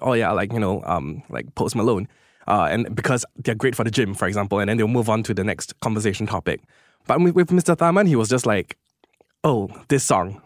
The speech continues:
that song, this song, that song." And it just never stopped. And I was just, like, sitting, at, at one point I was like, "Do I s-, step in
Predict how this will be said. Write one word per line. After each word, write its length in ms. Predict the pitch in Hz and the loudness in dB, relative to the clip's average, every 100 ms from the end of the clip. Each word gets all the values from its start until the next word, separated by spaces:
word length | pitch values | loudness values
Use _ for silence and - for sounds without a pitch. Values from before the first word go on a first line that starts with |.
| - | -4
that 220 | 131 - | -2 0
song, 320 | 123 95 107 117 | 0 -2 -4 -4
this 180 | 165 143 | -2 0
song, 320 | 143 107 98 - | 0 -2 -4 -4
that 220 | 127 117 | -2 -2
song." 320 | - 110 92 - - - | -2 -2 -4 -10 -18 -6
And 100 | 131 | -2
it 60 | |
just 140 | 131 151 | 0 2
never 260 | 139 117 | 2 2
stopped. 540 | 135 - - 90 - - _ _ _ | 0 0 2 2 0 -6 _ _ _
And 140 | - 143 | 2 4
I 40 | |
was 100 | 147 | 6
just, 200 | 202 208 | 4 6
like, 280 | 175 143 - - - - | 4 2 -2 -20 -20 -4
sitting, 320 | - 160 196 - 190 | 2 4 2 2 0
at, 180 | 190 - - | 0 -2 2
at 100 | 233 | 4
one 140 | 285 | 6
point 140 | 294 262 | 6 4
I 40 | |
was 120 | 165 | 4
like, 140 | 131 123 | 2 2
"Do 120 | 143 | 4
I 240 | - 202 - - | 4 4 0 -6
s-, 80 | - - - - | -14 -14 -16 -12
step 320 | - 117 123 | -6 -2 2
in 200 | 220 311 | 2 2